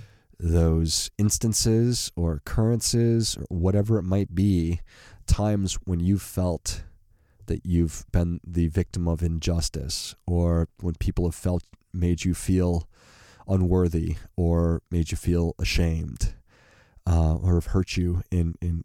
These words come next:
in some way. 'Cause if we don't, not able to let go of those things, they're gonna keep popping up. And it's still gonna be stuck in our subconscious brain, and the pain's gonna still be there until we finally do let it go.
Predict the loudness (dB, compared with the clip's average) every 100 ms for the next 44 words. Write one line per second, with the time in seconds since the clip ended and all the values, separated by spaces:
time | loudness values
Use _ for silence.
0 | -4 -4 0 0 0 0 0 -4 -10 -16
1 | _ _ _ _ _ _ _ -10 -2 0
2 | 0 -4 -2 -2 0 0 0 -4 -4 0
3 | 2 2 0 -2 0 0 0 0 2 0
4 | -2 0 -2 -2 -4 -8 -10 -16 _ _
5 | _ -8 -4 -2 -2 -2 -2 -2 -2 -2
6 | -4 -6 -8 -14 _ -20 -20 -20 _ _
7 | _ _ _ _ _ _ _ -6 -2 -2
8 | -2 -6 -8 -2 -2 0 0 -2 0 -2
9 | -2 -2 -2 -4 -4 -4 -4 -4 -6 -2
10 | 2 2 0 -2 -10 _ _ _ _ _
11 | -14 -4 -2 2 2 2 -2 -4 -4 -2
12 | -2 -2 2 0 0 -2 -4 -8 -14 _
13 | -12 -4 0 0 0 -2 -2 -2 -2 -2
14 | -2 -4 -6 -8 -8